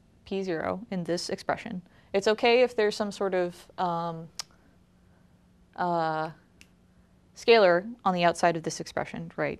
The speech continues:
We're working with linear time invariant systems, so that scalar is going to affect the, uh,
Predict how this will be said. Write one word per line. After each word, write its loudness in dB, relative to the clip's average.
We're 0
working 0
with -2
linear -2
time -6
invariant -2
systems, -10
so -8
that -2
scalar 4
is 0
going 0
to -2
affect -4
the, 4
uh, -4